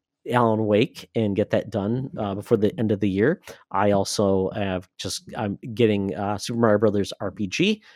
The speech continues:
Excited about that 'cause I've never played it. It's a classic. Um, I'm also playing Mario Wonder, which is a great two D,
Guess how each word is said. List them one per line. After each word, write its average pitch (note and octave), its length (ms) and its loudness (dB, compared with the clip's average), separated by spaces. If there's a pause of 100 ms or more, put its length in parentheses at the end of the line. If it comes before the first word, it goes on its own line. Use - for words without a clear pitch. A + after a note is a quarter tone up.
(120)
Excited A2 400 4
about G2+ 180 0
that G#2 180 2
'cause G#2+ 120 -12
I've E2+ 120 -10
never F#2 260 -6
played F#2 300 -8
it. A#2 40 -2
It's - 160 -10
a - 60 -10
classic. G2+ 720 -4 (500)
Um, F#2 360 -2
I'm G2 160 -2
also G2 220 -4
playing G2 260 -4
Mario F2+ 320 -2
Wonder, D3 460 8
which A#2+ 160 -6
is F2 120 -10
a - 40 -10
great G2+ 420 -4
two G#2+ 260 -4
D, G2 380 -6